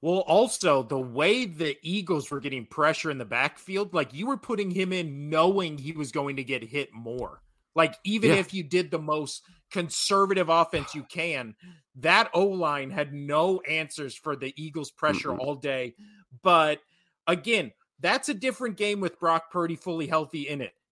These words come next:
Speaker 1: Yes, it is. Is it a much different game than the game we saw? Like, I don't really think so. I really think because, again, I'm so glad when things I say, and I say a bunch of things that are wrong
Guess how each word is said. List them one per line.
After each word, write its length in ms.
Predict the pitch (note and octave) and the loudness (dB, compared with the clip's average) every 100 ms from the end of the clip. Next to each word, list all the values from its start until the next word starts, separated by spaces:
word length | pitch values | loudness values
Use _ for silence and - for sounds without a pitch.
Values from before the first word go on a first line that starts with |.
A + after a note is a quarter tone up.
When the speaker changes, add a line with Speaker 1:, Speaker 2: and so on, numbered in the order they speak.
| _ | _
Speaker 1:
Yes, 400 | C#3+ E3+ G#3 - | -2 0 0 0
it 80 | F3+ | -2
is. 360 | E3 F#2+ - - _ _ | -2 -4 -12 -20 _ _
Is 300 | - C#4 A3 | -2 0 0
it 120 | C4 | 0
a 200 | A#3 F#3+ | 0 0
much 560 | E3 D3+ D#3+ F3+ A#3+ - | -2 -6 2 4 4 -4
different 420 | E3 A#3+ B3+ A3+ | -4 -4 -4 -6
game 460 | F#3 G3+ G#3+ G#3+ F3 | -4 -2 -2 -4 -4
than 180 | F#3+ F3 | -4 -4
the 80 | |
game 340 | D#3 D#3+ G3 F#3+ | -4 -2 -2 -4
we 140 | E3+ | -6
saw? 460 | D3+ F3+ E3 A#3 C4 _ _ _ | -6 -2 0 0 -2 _ _ _
Like, 300 | D#3 D#3 D3 _ _ - | -2 -2 -2 _ _ -2
I 160 | A3 | 2
don't 160 | F#4 D4+ | 2 -2
really 220 | D4+ D4+ | -4 -4
think 320 | - F#3+ A#3 | -4 -6 -4
so. 340 | - - F#2+ F#2 _ _ _ _ | -8 -8 -10 -16 _ _ _ _
I 120 | D#3+ G#3 | 2 2
really 480 | D#3 F3+ D4+ D#4 | 0 -4 -2 -2
think 380 | A#3 - A#3+ A#3+ - D3+ | -4 -2 -2 -2 -12 -8
because, 720 | G#3+ - - A3+ G#3 F#3+ - - - | -6 -2 4 6 6 2 -6 -14 -2
again, 500 | F3+ F#3 C4 F#3+ A#2 - _ _ _ | 0 2 2 2 -2 -12 _ _ _
I'm 200 | F3 G#3 | 0 0
so 440 | F#3+ - - B3+ D4 | -2 -8 0 0 0
glad 500 | G#3 F#3+ F#3+ G3+ F#3+ | -4 0 0 0 -2
when 160 | F3+ D3+ | -6 -8
things 400 | - F#3 F#3 E3+ | -6 -4 -4 0
I 120 | D#3 | 0
say, 420 | D3 F3 D#3+ E3+ F3 | 0 0 0 0 -2
and 120 | G3 | -2
I 80 | B3+ | -2
say 260 | - C4 | 0 2
a 120 | B3 | 2
bunch 360 | F3+ E3 F#3 F#3+ | 0 -2 -2 -2
of 120 | F#3 | -6
things 380 | - E3+ E3 D3+ | -4 -6 -6 -6
that 120 | D#3+ | -4
are 120 | C#3+ | -2
wrong 540 | B2+ A#2+ C3+ C3+ C3 | -4 -6 -4 -4 -6